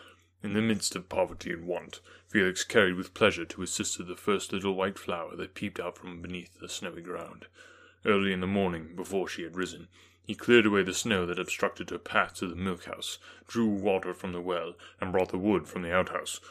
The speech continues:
where, to his perpetual astonishment, he found a store always replenished by an invisible hand. In the day, I believe, he worked sometimes for a neighbouring farmer, because he often went forth and did not return until dinner,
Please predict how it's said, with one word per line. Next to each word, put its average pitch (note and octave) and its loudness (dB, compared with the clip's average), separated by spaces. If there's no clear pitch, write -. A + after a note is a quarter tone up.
where, F#2 6
to - -4
his F#2+ -2
perpetual F#2+ 2
astonishment, - -6
he A2+ -4
found F#2 0
a F2 -2
store E2+ 0
always F#2 0
replenished F2+ -4
by F2+ -6
an F2 -8
invisible E2+ -8
hand. D#2+ -8
In F#2+ 0
the F2+ 2
day, F#2 8
I E2+ -2
believe, D#2+ -10
he G#2 0
worked F#2+ 0
sometimes F2+ -4
for G2 -2
a F#2 0
neighbouring E2+ 0
farmer, F#2 2
because G2 2
he G#2+ 2
often G2 2
went F2+ -6
forth - -2
and F2 -6
did F#2 0
not F2 -2
return E2+ -4
until D#2+ -10
dinner, - -8